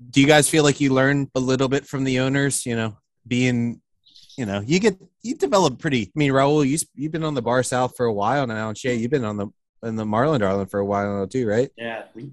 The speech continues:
Speaker 2: almost seven years now.
Speaker 1: Yeah, so, like, I mean, do you, do you feel like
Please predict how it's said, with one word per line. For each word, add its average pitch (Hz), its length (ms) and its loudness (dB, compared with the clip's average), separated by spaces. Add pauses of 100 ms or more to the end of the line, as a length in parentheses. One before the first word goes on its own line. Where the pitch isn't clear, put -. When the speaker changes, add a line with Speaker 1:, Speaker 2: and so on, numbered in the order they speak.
Speaker 2:
almost 107 240 -16
seven 107 220 -12
years 127 260 -10
now. 98 240 -20 (120)
Speaker 1:
Yeah, 135 340 6
so, 120 220 0
like, 120 280 2
I 131 60 -4
mean, 123 180 -2
do 123 80 -4
you, 131 280 0 (260)
do 135 100 -4
you 127 80 0
feel 139 200 -2
like 131 220 0